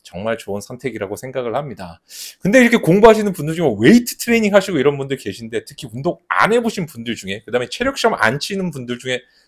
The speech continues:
그런 거 하시는 분들 계시지만은 글쎄요, 저는 막 그게 어마어마한 도움이 될 거라고 생각하진 않고요. 유산소 정도, 이 삼십 분 정도 달리기, 달리기가 어렵다면 산책 정도라도 문제가 없지 않을까 이렇게 생각을 합니다.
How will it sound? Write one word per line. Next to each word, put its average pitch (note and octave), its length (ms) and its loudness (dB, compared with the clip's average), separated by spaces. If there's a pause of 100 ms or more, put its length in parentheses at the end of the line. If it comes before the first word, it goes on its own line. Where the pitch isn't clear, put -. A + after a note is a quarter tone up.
그런 B2 200 -8
거 C3 80 0
하시는 B2+ 220 -4
분들 A#2 240 -12
계시지만은 G#2 640 -8 (380)
글쎄요, F#2+ 400 -2
저는 A#2+ 280 -4
막 G#2+ 140 -2
그게 A#2+ 320 -2 (260)
어마어마한 C#3+ 480 2
도움이 A#2+ 280 -4
될 - 180 -6
거라고 A2 180 -2
생각하진 C#3+ 560 -8
않고요. G2 380 -12
유산소 B2 480 -8
정도, - 340 -20 (100)
이 F#2+ 60 -20
삼십 D3+ 340 -12
분 D#3 120 -10
정도 C3 240 -6
달리기, G2+ 640 -6 (320)
달리기가 F#3+ 460 2
어렵다면 C#3+ 420 4
산책 A#3+ 440 -10
정도라도 A#2+ 640 -2 (100)
문제가 A#2+ 300 -2
없지 - 260 -4
않을까 F#2+ 340 -6
이렇게 F2+ 260 -12
생각을 C#3 360 -8
합니다. A2 360 -18